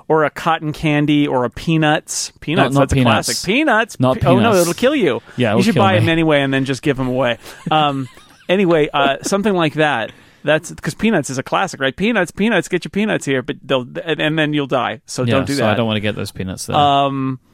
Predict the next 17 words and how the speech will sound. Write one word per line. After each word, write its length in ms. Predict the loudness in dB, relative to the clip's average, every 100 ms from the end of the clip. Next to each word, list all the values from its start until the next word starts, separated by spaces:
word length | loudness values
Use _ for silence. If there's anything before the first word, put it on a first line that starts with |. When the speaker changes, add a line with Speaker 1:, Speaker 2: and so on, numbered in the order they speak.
| _ _ -16
Speaker 1:
that's 520 | -8 -2 0 0 -4
what 120 | -8 -8
you 80 |
should 180 | -10 -12
do. 160 | -12 -14 _
Get 140 | -4 0
Speaker 2:
Okay. 60 |
Speaker 1:
something 380 | 0 0 0 2
that's, 340 | 0 -2 -8
that's 260 | -4 -4 -2
not 600 | -2 2 2 0 -6 -16 -10 -6
a 80 |
hot 220 | -2 -2 -2
dog 360 | -6 -8 -14 -16
from 280 | -12 -10
a 40 | -10
vendor. 440 | -12 -14 -16 -20